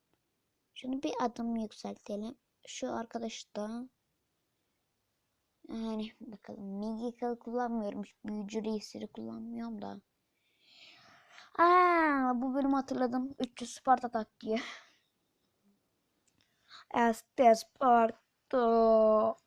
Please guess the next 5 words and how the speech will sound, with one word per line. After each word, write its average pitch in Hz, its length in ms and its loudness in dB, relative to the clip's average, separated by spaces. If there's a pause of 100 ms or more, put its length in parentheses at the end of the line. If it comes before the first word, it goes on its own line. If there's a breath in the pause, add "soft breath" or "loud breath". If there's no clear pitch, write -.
(920 soft breath)
Asi 240 380 0
büyücü 302 260 6
kalp 247 340 6 (220)
fırtına 233 640 0
mırtınası. 220 800 -6